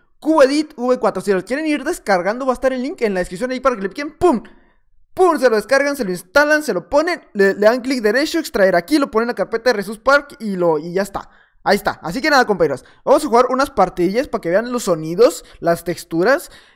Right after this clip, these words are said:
y lo pro que te vuelve. Así que nada, chicos, esto ha sido todo por, ma-, ¿qué pedo? Iba a despedir el video, no, no, no. Esto, esto pues para darle inicio al video, vamos a empezar con la primera partidicha.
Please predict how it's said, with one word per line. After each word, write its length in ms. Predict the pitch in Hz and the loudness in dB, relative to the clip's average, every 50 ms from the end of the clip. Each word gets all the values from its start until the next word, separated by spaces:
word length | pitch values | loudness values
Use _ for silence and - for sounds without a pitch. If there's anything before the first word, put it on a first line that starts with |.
| _ _ _ | _ _ _
y 100 | 220 220 | 0 2
lo 260 | 208 202 190 - - | 4 4 4 2 2
pro 220 | - 220 233 240 - | 4 4 4 4 4
que 120 | - - | 0 -2
te 120 | - 202 | -2 -2
vuelve. 320 | 170 190 202 185 165 160 131 | 0 2 2 2 2 0 -2
Así 160 | 170 156 214 | -4 -6 -4
que 100 | - 269 | 0 2
nada, 160 | 233 254 226 | 4 4 4
chicos, 260 | 165 180 165 175 156 156 - | 2 0 -4 -4 -4 0 0
esto 220 | 214 233 226 254 | 0 0 2 0
ha 40 | 247 | 0
sido 160 | 233 247 240 | 2 0 2
todo 160 | - 247 233 190 | 2 2 0 0
por, 200 | 208 - - - | -2 -4 -6 -12
ma-, 260 | 147 151 156 151 - | -14 -12 -12 -12 -10
¿qué 120 | - 107 | -10 -12
pedo? 440 | - _ 196 214 247 285 302 294 294 - | -8 _ 2 6 6 6 6 4 -2 -4
Iba 160 | 196 214 247 | 0 2 2
a 40 | 269 | 2
despedir 340 | 294 277 - - 185 185 240 | 0 -2 -4 0 0 2 2
el 120 | 262 254 | 2 0
video, 200 | 208 196 220 220 | 0 0 0 0
no, 160 | 202 208 202 190 | 2 0 0 0
no, 0 | |
no. 160 | 175 - - - - - - - - - _ | 0 -4 -4 -12 -20 -20 -20 -20 -20 -6 _
Esto, 460 | 220 262 285 - 302 302 311 302 - | 2 2 2 2 0 0 0 0 -2
esto 240 | - 214 220 302 269 | -2 -4 -2 -4 -4
pues 140 | - 226 220 | -6 -8 -4
para 160 | - 165 151 | -2 -2 0
darle 320 | 165 208 247 262 269 226 180 | 0 0 0 0 -2 -2 -4
inicio 320 | 170 185 196 - 262 254 | -6 -8 -8 -4 -4 -4
al 80 | 226 170 | -4 -4
video, 260 | 185 247 254 220 170 | 0 0 0 2 2
vamos 240 | 170 196 226 240 220 | 0 -2 -4 -6 -8
a 40 | |
empezar 340 | 190 - 147 139 202 240 - | -10 -12 -6 -4 -2 -2 -2
con 160 | - 170 156 | -4 -8 -6
la 180 | 151 139 131 - | -6 -8 -8 -8
primera 460 | 139 143 147 170 208 240 269 262 262 | -10 -12 -8 -4 0 2 2 2 2
partidicha. 920 | 233 233 233 220 190 165 170 170 165 214 254 247 - 185 139 107 87 - | 2 0 -2 -2 -4 -8 -10 -10 -10 -10 -14 -14 -12 -12 -12 -12 -12 -16